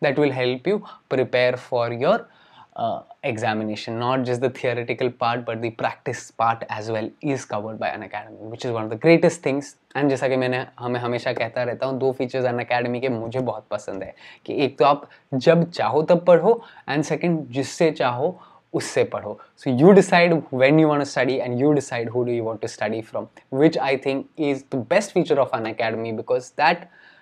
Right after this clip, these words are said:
that lets you study in a way that you want to learn। and there can be nothing greater than that। तो ये दो फीचर्स मुझे बहुत पसंद लगते हैं, बहुत पसंद आते हैं, तो आप भी इन फीचर्स का फ़ायदा उठाएं, क्लिक करें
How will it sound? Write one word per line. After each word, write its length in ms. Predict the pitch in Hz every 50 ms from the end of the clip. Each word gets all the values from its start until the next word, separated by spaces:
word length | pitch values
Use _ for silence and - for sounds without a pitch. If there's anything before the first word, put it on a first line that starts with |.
| _ _ _ _ _ _ _ _ - -
that 140 | 208 196
lets 320 | 190 180 190 - 175 - 170
you 120 | 175 190 180 -
study 280 | 165 139 143 147 147
in 60 | 147 147
a 80 | 139
way 180 | 127 131 127 131
that 240 | 139 139 139 - -
you 100 | 120 120 120
want 220 | 110 107 107 104
to 80 | 104 90
learn। 360 | 71 85 - - _ - _ _ - - - - -
and 240 | 117 117 120 120 120
there 100 | 120 117
can 120 | 131 123
be 80 | 127 127
nothing 420 | 123 117 120 120 - 147 131 131 120
greater 240 | 117 110 107 110 104 98 101
than 160 | 98 95 92
that। 180 | - - - _ -
तो 140 | 117 107 - - - - - _ -
ये 200 | 135 170 214 220
दो 100 | 208 190
फीचर्स 320 | - - 175 139 156 147 143
मुझे 140 | 143 143 143 120 110 -
बहुत 240 | 107 120 135 139 -
पसंद 300 | 143 135 - 147 139 131
लगते 220 | 131 127 - 135
हैं, 140 | 131 139 143 _ - - - - _ -
बहुत 220 | 107 127 143 143
पसंद 260 | - 135 - - 139 131
आते 160 | 127 123 135
हैं, 80 | 135
तो 160 | 135 - - - -
आप 320 | 127 131 139 147 143 -
भी 240 | 147 131 135 143 156
इन 260 | - - 143 135 135 123
फीचर्स 460 | - 131 127 120 - 131 123 117 -
का 140 | - 127 120
फ़ायदा 400 | - - 107 113 113 123 127 135
उठाएं, 360 | 131 123 - - 156 175 160 - - - _ _ _ -
क्लिक 260 | 143 139 143 143 - -
करें 260 | 143 139 160 180